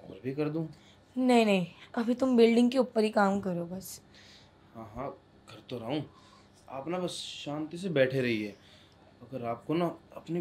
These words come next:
Speaker 1: बॉडी के अंदर अच्छे से रिलैक्स चाहिए तो जैसा मैं बोलता हूँ सिर्फ वैसा वैसा करते जाइए। देखो, कभी तो आपको अपने हाथ उठाने पड़ेंगे, कभी आपको अपनी टांगें भी उठानी पड़ेंगी और क्या पता कभी कभार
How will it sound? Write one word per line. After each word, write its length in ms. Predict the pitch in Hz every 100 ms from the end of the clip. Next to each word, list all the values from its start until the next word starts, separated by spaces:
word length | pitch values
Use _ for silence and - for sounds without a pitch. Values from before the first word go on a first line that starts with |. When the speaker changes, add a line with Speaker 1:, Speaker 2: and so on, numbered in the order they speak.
| 143
Speaker 1:
बॉडी 320 | 123 127 143
के 100 | 143
अंदर 300 | 143 143 143 - _ _
अच्छे 300 | - - 160
से 120 | 165
रिलैक्स 360 | 156 139 143 -
चाहिए 300 | 135 135 127 - - - - -
तो 60 | 175 -
जैसा 300 | - - 156
मैं 180 | 165
बोलता 280 | 156 160 156
हूँ 180 | 165 147 - _ -
सिर्फ 340 | - 165 151 -
वैसा 220 | 120 139
वैसा 240 | 135 143
करते 300 | 151 143 170 160
जाइए। 360 | 156 151 147 - - _ _ _ 139 127
देखो, 260 | 135 135 143 - _ _ _ 104
कभी 200 | 107 127
तो 140 | 139
आपको 300 | 131 131 143
अपने 260 | 135 139 139 - _
हाथ 340 | - - -
उठाने 300 | 139 139 139
पड़ेंगे, 400 | 139 139 139 135 131 - _ _ - - - - _
कभी 280 | 156 151 180
आपको 300 | 170 165 175
अपनी 220 | 160 175 160 - _ _ _ _
टांगें 300 | 113 107 113
भी 80 | 127
उठानी 320 | 147 139 147
पड़ेंगी 420 | 147 147 147 147 147 - - - _ - - - -
और 140 | 123 -
क्या 120 | 123
पता 280 | 120 127 143
कभी 840 | - - - _ _ - - 117 120
कभार 420 | 127 123 127 123